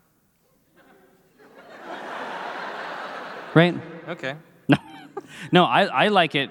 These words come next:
Speaker 1: I mean, I like, like, the Twitch service is just one thing. What I actually like doing is talking to people.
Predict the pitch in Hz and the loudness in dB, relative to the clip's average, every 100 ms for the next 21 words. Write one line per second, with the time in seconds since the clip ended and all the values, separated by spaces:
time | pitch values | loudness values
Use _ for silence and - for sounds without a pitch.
0 | - - 151 127 185 190 175 - 135 - | -6 0 2 4 6 4 2 -6 -20 -20
1 | _ _ _ _ - 147 139 - - 214 | _ _ _ _ 2 2 2 -2 4 4
2 | 170 - - - - _ _ _ - - | 4 0 -2 -8 -20 _ _ _ -20 -8
3 | - - 165 165 113 - - - - _ | -2 4 4 4 2 0 -2 -4 -10 _
4 | _ - 131 143 - 113 143 175 123 104 | _ 2 4 4 2 4 4 4 2 2
5 | 104 120 123 143 147 131 113 104 110 107 | 4 4 4 2 2 0 0 0 0 0
6 | 98 - 110 110 95 98 98 87 98 101 | -2 -2 -2 -4 -8 -8 -8 -6 -6 -8